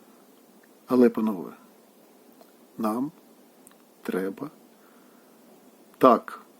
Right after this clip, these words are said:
себе поводити, щоб люди,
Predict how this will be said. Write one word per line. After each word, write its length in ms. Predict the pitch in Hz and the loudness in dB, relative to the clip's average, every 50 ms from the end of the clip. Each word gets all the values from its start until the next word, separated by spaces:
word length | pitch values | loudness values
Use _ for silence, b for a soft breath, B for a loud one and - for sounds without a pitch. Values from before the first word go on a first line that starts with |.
| - - - - - - - - | -20 -20 -20 -20 -20 -20 -20 -16
себе 320 | - - 123 113 107 - | -2 0 2 2 2 0
поводити, 600 | - - 98 90 - 90 92 - - - - - - - - - - - - - - b b b b b b b b b b b b b b b b - | -4 -4 -6 -6 -6 -6 -8 -8 -10 -14 -18 -20 -20 -20 -20 -20 -20 -20 -20 -20 -20 b b b b b b b b b b b b b b b b -12
щоб 380 | - - - 160 143 127 - - - - - - - | -6 4 6 6 6 6 4 -4 -18 -20 -20 -4 0
люди, 520 | - 120 120 180 190 208 - - 107 92 | 0 2 4 4 4 4 4 4 0 -2